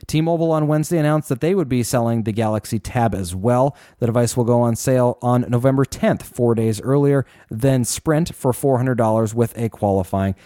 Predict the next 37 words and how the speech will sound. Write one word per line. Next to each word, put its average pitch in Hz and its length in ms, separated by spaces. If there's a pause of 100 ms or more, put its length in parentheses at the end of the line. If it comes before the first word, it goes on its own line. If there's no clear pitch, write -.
(140)
contract 90 560
as 95 180
well. 123 400 (380)
And 135 120
what 156 140
seems 165 380
like 151 160
an 139 180
us 190 240
two 220 240
move, 165 420
U 170 240
S 156 80
Cellular 180 380
joining 147 400
Verizon, 127 480
T-Mobile, 131 480
and 139 240
Sprint 190 400
in 123 100
offering 113 340
the 104 60
Galaxy 110 440
Tab. 135 360 (400)
Through 185 160
the 180 80
press 208 300
release, 180 420 (180)
uh, 135 200
very 160 320
lacking 160 500
in 156 240
detail, 139 500
no 131 300
date, 147 380 (340)
no 139 200
pricing, 151 640